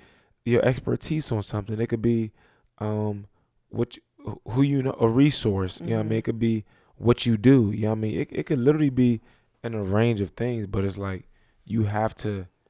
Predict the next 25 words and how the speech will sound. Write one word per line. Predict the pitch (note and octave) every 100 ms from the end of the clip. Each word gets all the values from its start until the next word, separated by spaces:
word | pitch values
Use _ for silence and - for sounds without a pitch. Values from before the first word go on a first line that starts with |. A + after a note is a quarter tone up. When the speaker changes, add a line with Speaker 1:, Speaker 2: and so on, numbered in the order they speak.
| _ _
Speaker 2:
Bring | D#3+ D#3+ -
some- | D3 D3
Speaker 1:
bring | A#2+ C#3 A#2
something | - - C#3+ C3+ A2+ G#2
to | D#3
the | -
Speaker 2:
Mm-hmm. | C#3+ A#2
Speaker 1:
table. | A2+ G2
Like, | F#2 F#2 - _ _ _ _
too | - C3
often | B2+ B2+ A2+
it's, | G#2 -
it's | G#2 -
a | F#2
handout, | G#2+ A2 F#2+ F2+ - _ _ D#3+
Speaker 2:
Mm-hmm. | D#3+ D3+ C#3 C3+
Speaker 1:
and |
somebody | F#2+ G#2+ G2+ G2+ F#2+
is | F2
like, | F2+ F2+ F2 - _ _ _ _ - _ _ _ _ _ _ - - - _ _
"Oh, | A#2+ C3 -
um, | A2 A#2 A#2+ A2+ _ _ _ _ _ _ _ _
can | - B2+
I | A#2+
have, | A#2 A#2 A2+